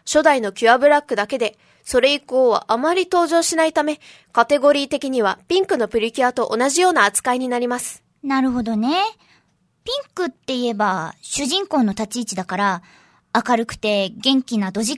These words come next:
Speaker 2: 子ってイメージあるけどな。
Speaker 1: 私は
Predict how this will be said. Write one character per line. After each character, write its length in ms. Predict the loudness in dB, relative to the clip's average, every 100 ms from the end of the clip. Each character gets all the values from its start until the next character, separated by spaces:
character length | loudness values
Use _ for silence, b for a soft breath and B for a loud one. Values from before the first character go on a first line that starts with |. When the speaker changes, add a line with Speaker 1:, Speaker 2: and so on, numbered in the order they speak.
| -6
Speaker 2:
子 100 | -6
っ 80 | -6
て 180 | -4
イ 80 | 0
メ 120 | 0
ー 20 | 0
ジ 100 | -4
あ 60 |
る 80 | -6
け 160 | -10 -10
ど 100 | -8
な。 360 | -6 -8 -10 _ _ _ _ _
Speaker 1:
私 460 | -2 2 2 2 4
は 240 | 4 4